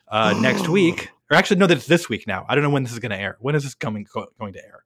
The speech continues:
Speaker 2: This will come out on Tuesday, December thirteenth.
Speaker 1: It's gonna come out tomorrow? All right. So, um, this week, this week, uh, The Politics of Everything, the podcast I, I co-host for the New Republic, is doing a, a Future of Twitter episode with uh, the guest, uh, our guest is Max Reed,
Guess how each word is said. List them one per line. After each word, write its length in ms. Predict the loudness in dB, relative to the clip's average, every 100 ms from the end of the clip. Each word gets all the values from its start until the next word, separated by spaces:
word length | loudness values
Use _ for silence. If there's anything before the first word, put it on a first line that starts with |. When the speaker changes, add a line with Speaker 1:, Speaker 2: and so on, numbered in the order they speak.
| _
Speaker 2:
This 140 | -4 -2
will 100 | -2
come 220 | -2 -2
out 160 | -2 -2
on 140 | -6
Tuesday, 720 | -6 -4 -4 -2 0 0 -2
December 500 | -6 -6 -6 -4 -6
thirteenth. 640 | -4 -8 -8 -10 -12 -14 -18
Speaker 1:
It's 80 | -4
gonna 120 | 0
come 80 | 2
out 100 | 0
tomorrow? 340 | -2 0 0 -2 _ -2
All 80 | -2
right. 100 | -2 _ _ _ _ _ _ _ _
So, 360 | 2 4 4
um, 300 | 2 0 -2 -2
this 300 | 2 2 0
week, 320 | -12 _ _ _ -6
this 380 | 2 4 2
week, 300 | -4 -6 -8 -8
uh, 260 | -4 -4 -4 -8
The 80 |
Politics 400 | 0 2 2 0
of 80 | -2
Everything, 500 | 0 0 -4 -8 -10 -10
the 100 | -10
podcast 520 | -4 -4 -4 -6 -6
I, 200 | -10 -10 -10
I 80 | -12
co-host 400 | -8 -6 -4 -6
for 80 | -8
the 60 | -8
New 100 | -8
Republic, 380 | -8 -8 -8
is 120 | -10 -6
doing 300 | -4 -2 -2
a, 300 | -4 -8 -10
a 140 | -12 -10
Future 360 | -8 -4 -4
of 80 | -4
Twitter 280 | -4 -4 -2
episode 340 | -4 -8 -8
with 220 | -8 -10 -12 -20 -20 _ _ -10
uh, 220 | -8 -8 -12
the 100 | -8
guest, 360 | -6 -6 -10 -8
uh, 260 | -6 -6 -4
our 120 | 0
guest 300 | 0 0 -4
is 120 | -8
Max 420 | -2 -2 -2 -6
Reed, 480 | -4 -2 -2 -6